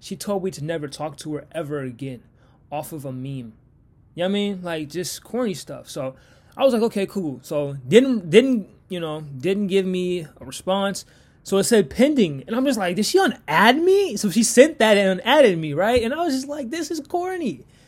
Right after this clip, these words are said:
This is so corny. It's beyond me. It's how corny this is. It's beyond me." And then she un-, she un-, she added me back,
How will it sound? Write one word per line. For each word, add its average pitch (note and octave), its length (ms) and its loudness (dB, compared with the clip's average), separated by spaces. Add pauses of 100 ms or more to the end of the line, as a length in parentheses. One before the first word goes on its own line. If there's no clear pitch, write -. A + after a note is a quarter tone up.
(140)
This A3+ 120 -2
is B3 120 -2
so A3+ 160 0
corny. F#3+ 380 -8 (520)
It's D3 120 -6
beyond F3+ 360 2
me. A2+ 280 -12
It's D#3 120 -14
how F3 160 -2
corny E3+ 320 -6
this D#3 220 -6
is. F3 240 -4 (100)
It's E3+ 160 -10
beyond E3 400 -6
me." A2+ 160 -16 (640)
And A#3+ 160 0
then B3 80 4
she A#3+ 200 -2
un-, A#3 380 -2 (360)
she A3 340 -6
un-, A#3 400 -2 (760)
she G3+ 260 -6
added C4 260 4
me A3+ 140 2
back, D#3+ 580 -6